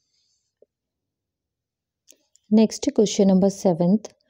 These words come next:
prove that sin square twenty-eight minus cos square sixty-two is equal to zero. So, I have taken here left side. First,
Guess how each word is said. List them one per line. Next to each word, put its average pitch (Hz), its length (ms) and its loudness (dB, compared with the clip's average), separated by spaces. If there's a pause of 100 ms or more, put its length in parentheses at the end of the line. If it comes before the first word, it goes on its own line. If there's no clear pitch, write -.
(280)
prove 254 340 2
that 190 340 -2
sin 202 340 0
square 233 320 0
twenty-eight 202 760 0
minus 175 420 -2
cos 170 400 -2
square 202 240 -2
sixty-two 202 720 -2
is 185 240 0
equal 165 380 -2
to 226 120 2
zero. 151 460 0 (440)
So, 202 260 0
I 208 120 2
have 208 240 0
taken 214 300 2
here 226 220 4
left 180 380 0
side. 196 400 0 (580)
First, 220 340 0